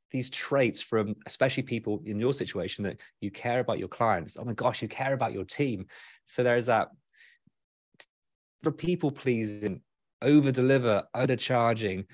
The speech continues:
uh, perfectionism, um, losing work-life balance, doing too much. There's all these kind of things that kind of fall into place. And these traits, oh my gosh, they could be so deep-rooted that you find that you, you still get them at C E O level. Are you finding that some of these are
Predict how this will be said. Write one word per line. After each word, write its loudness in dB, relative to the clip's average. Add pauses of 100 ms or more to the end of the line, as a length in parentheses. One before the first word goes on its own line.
(240)
uh, 2
perfectionism, -2 (160)
um, 0 (320)
losing 2
work-life 2
balance, 0
doing 2
too 2
much. 2 (200)
There's 4
all 8
these 6
kind 4
of 4
things 4
that 0
kind -2
of -6 (180)
fall 2
into 0
place. 0 (380)
And 0
these 4
traits, 0 (100)
oh -6
my -4
gosh, -2
they 2
could -2
be -2
so 0
deep-rooted 2
that 2 (220)
you -2
find 0
that -2
you, -6
you -6
still 0
get 0
them -4
at -8
C -2
E 2
O 2
level. -2 (160)
Are -8
you 2
finding 2
that -2
some 0
of -2
these 2
are 4